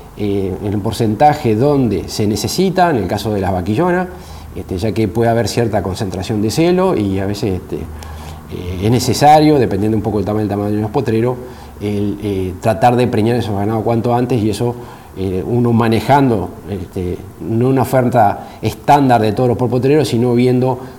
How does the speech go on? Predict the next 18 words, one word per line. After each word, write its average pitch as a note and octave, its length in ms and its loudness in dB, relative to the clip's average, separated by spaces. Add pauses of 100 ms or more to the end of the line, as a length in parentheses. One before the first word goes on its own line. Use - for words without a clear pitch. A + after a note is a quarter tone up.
dónde B2+ 340 2
los G#2 240 0
ganados, G#2+ 400 0
este, G2 280 -4
están G#2 180 -4
manifestando G#2 480 -2
más A#2+ 180 -2
celo A2 360 0 (260)
y A2+ 80 0
concentrar A#2 540 2
ahí A2+ 380 4 (100)
la G#2 100 -2
mayoría G#2 240 -2
de A#2+ 60 0
los A2+ 100 -4
toros C3 300 0
y A#2+ 100 2
luego A#2+ 400 2